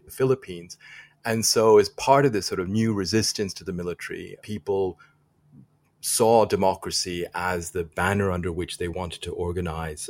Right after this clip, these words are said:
this resistance. And so you had this sort of coming together of both this sort of nationalist feeling that I think she represented very much, and then also this more general sense that that had to kind of move in a,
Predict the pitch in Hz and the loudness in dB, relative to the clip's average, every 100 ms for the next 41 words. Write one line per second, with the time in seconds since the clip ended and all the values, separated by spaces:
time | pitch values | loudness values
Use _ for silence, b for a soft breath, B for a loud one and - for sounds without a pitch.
0 | - 92 - 87 95 104 - 82 - B | -8 -8 -8 -6 -4 -4 -6 -12 -16 B
1 | B B 113 123 117 120 117 - 117 - | B B 0 2 4 4 2 0 -2 -2
2 | - 123 110 - 110 123 117 90 92 - | 0 2 2 2 4 6 6 6 2 -2
3 | B B B - 113 104 - 101 92 98 | B B B 6 6 6 -2 -2 2 2
4 | 107 - 98 - - 139 131 110 95 87 | 0 -2 -6 -8 -2 0 2 0 -2 -4
5 | 87 95 - 120 104 - 90 90 85 85 | -6 -4 -2 2 2 0 -4 -6 -8 -8
6 | 90 87 82 85 - b b b 107 98 | -6 -4 -4 -6 -8 b b b -4 0
7 | 98 95 92 90 - 92 92 95 107 98 | 2 0 -2 -4 -4 -4 -2 0 2 0
8 | - 90 85 87 90 - 92 90 - 92 | -2 -6 -8 -8 -8 -6 -6 -8 -10 -8
9 | 87 82 95 98 87 85 87 | -6 -6 -6 -6 -6 -6 -6